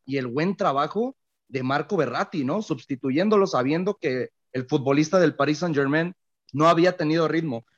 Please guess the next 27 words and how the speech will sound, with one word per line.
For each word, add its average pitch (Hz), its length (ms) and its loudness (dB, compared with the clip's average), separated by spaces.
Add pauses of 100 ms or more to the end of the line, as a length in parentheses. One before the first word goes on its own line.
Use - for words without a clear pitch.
(320)
pero 160 220 4
ya 170 280 6
ha 208 40 6
dado 208 240 6
a 196 60 6
los 165 120 2
resultados 139 720 0
que - 80 -6
está 147 220 -2
haciendo, 180 340 -4
este, 131 500 -2
ha 160 160 4
dado 175 220 4
esta 170 180 -2
selección 151 760 -4
de, 113 420 0 (220)
de 110 680 -2
Roberto 151 360 2
Mancini, 160 580 2 (640)
yo 147 160 4
la 185 140 8
verdad 165 260 6
ya 170 140 6
la 185 160 4
pondría 147 400 0
como 151 360 -8
candidata, 127 840 -4